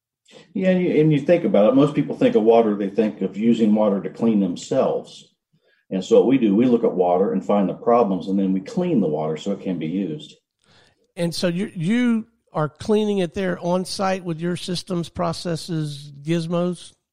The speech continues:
Speaker 1: Yes, and it could be using the use of chemistry, it could be the use of filtration,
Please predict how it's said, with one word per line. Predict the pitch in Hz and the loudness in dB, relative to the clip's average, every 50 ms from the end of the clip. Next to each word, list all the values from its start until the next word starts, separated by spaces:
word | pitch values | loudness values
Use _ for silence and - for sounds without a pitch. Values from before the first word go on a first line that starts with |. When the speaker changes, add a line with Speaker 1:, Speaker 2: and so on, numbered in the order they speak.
| _ _ _ _ _ _ _ _ _ - - _ _ _ | _ _ _ _ _ _ _ _ _ -20 -20 _ _ _
Speaker 1:
Yes, | 214 208 180 120 - - | 2 4 6 6 4 4
and | 131 127 120 | 0 -4 -2
it | - | -2
could | 139 123 113 117 | -2 -2 0 2
be | 123 120 117 117 - - - - - _ - | 4 4 4 2 0 -6 -18 -20 -14 _ -4
using | 131 123 120 110 113 107 104 110 - - - - | -2 0 0 0 2 2 0 0 -2 -6 -10 -8
the | 113 107 | -4 -2
use | 107 110 110 - | -2 -2 -2 -2
of | 98 92 - | -6 -8 -6
chemistry, | - 127 123 120 113 - - - 113 110 104 | -2 2 4 4 4 2 0 -2 -2 0 0
it | 95 - | -2 -4
could | - 92 98 | -6 -4 -2
be | 98 95 92 98 | -2 0 0 -2
the | 98 - 95 90 | -4 -6 -6 -4
use | 90 95 98 95 - | -2 -2 -4 -4 -4
of | 95 85 - | -8 -8 -6
filtration, | - 95 85 - - - 127 120 117 113 113 - - 110 107 107 104 - - | -6 -6 -6 -6 -4 0 4 4 4 4 2 0 -2 -2 -2 -4 -6 -8 -12